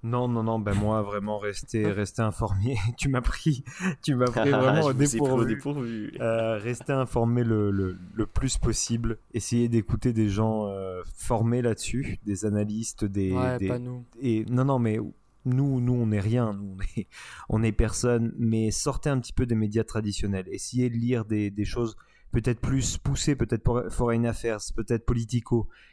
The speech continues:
Speaker 1: qui sont déjà peut-être plus spécialistes, plus, voilà, le, le New York Times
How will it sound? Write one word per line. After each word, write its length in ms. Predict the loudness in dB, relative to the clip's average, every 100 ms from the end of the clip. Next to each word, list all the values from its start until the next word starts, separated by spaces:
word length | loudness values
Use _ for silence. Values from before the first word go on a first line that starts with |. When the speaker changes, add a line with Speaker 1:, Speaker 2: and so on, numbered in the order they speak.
| -6
Speaker 1:
qui 80 | 0
sont 120 | 2
déjà 280 | 2 2 0
peut-être 280 | 0 -2 -2
plus 140 | -2
spécialistes, 580 | 0 0 0 0 0 -4
plus, 400 | -2 0 0 0
voilà, 220 | 0 0
le, 200 | 2 0
le 120 | 2
New 140 | 2 2
York 240 | 0 -4
Times 200 | -2 0